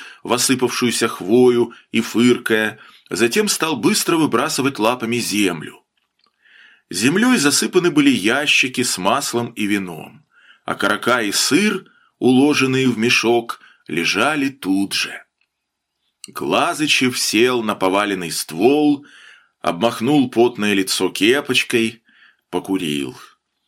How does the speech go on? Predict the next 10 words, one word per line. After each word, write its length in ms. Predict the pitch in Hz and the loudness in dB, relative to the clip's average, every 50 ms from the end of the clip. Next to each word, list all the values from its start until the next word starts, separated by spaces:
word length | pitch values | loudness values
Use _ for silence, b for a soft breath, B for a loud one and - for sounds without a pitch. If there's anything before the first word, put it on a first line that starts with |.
| _ _ _ | _ _ _
Мухтар, 560 | - 80 76 - - - 131 180 202 196 185 151 | -12 -12 -12 -8 -2 0 0 0 0 -2 -4 -4
вывалив 560 | 127 - 135 143 123 120 117 107 101 87 90 | 0 4 4 6 6 6 4 2 0 -2 -2
мокрый 360 | 104 113 113 - - 95 92 | -2 -2 -2 0 -2 -2 -2
язык, 520 | 85 87 90 82 120 156 185 185 - - B B B B B B B B | -2 -2 -4 0 2 2 0 0 -4 -10 B B B B B B B B
лежал 440 | - 92 98 95 101 110 127 131 110 | -2 -2 0 2 2 0 0 0 -2
рядом, 640 | 92 87 92 104 107 110 104 95 90 80 78 71 69 - B B B B B B B | -2 0 0 0 0 0 -2 -4 -6 -8 -8 -10 -18 -20 B B B B B B B
изредка 600 | 92 107 123 135 120 117 113 113 - - 104 92 | 0 2 2 2 2 0 -2 -2 -2 -2 -2 -2
облизываясь 760 | 90 78 78 80 92 104 90 95 92 92 87 87 85 - - | -2 -2 -4 -4 -2 -2 0 0 0 2 0 0 -2 -4 -6
на 80 | 78 | -6
ветчину. 720 | 76 78 80 78 - - - 78 73 73 73 73 73 - - | -8 -8 -8 -4 -2 -2 -2 -2 -4 -10 -10 -12 -12 -14 -18